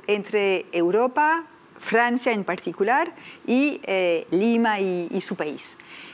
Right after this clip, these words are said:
Y lo que yo había visto era toda una serie de, de progresos que se habían hecho poco a poco con instituciones francesas, europeas, que ayudaban para la anemia, por ejemplo,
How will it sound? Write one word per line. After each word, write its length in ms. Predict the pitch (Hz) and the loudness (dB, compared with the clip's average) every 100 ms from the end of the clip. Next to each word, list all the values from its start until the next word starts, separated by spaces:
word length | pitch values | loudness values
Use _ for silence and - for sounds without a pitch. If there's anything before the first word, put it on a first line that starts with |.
| - | -2
Y 120 | 226 | 2
lo 120 | 330 | 2
que 140 | 359 | 2
yo 160 | 277 311 | 2 2
había 340 | 392 359 311 233 | 2 2 2 2
visto 580 | 208 214 - 320 403 440 - | 0 -2 -2 0 0 -2 -2
era 460 | 247 285 349 381 - - - - | 2 4 4 2 -2 -14 -20 0
toda 260 | 403 453 | 2 4
una 180 | 349 254 | 4 2
serie 500 | 247 320 330 330 330 | 0 0 2 2 2
de, 380 | 262 240 202 - | 4 4 2 -2
de 160 | 170 190 | -2 -2
progresos 1080 | - 185 175 262 285 - 202 214 262 - - - - | 0 -2 2 2 0 -2 -2 -2 -4 -8 -12 -20 -6
que 80 | 202 | -4
se 120 | 226 | 0
habían 440 | 208 247 247 233 - | 2 2 2 0 -2
hecho 380 | 190 180 233 | -2 -2 -4
poco 320 | 233 196 185 190 | -2 -4 -2 -4
a 80 | |
poco 460 | 185 170 165 - 240 | -2 -4 -2 -2 -2
con 300 | 240 185 185 | 0 -2 -2
instituciones 1080 | 180 - 190 175 - 180 175 180 196 - - - - - | -4 -4 -6 -6 -4 -2 -2 -2 -4 -6 -10 -14 -16 -16
francesas, 840 | - 180 156 - 180 190 185 185 - | -6 -6 -4 -2 0 0 -2 -4 -4
europeas, 880 | 160 156 143 185 185 180 180 180 - | -4 -4 -4 0 2 2 0 -2 -6
que 100 | 175 | -4
ayudaban 720 | 160 143 160 196 190 190 180 | -4 -6 0 2 2 0 -2
para 260 | 165 160 | -6 -6
la 100 | 156 | -6
anemia, 520 | 160 220 240 220 208 196 | -2 2 2 0 -2 -4
por 160 | 196 | -4
ejemplo, 720 | 196 196 208 202 196 190 185 | -4 -2 -2 -4 -2 -2 -2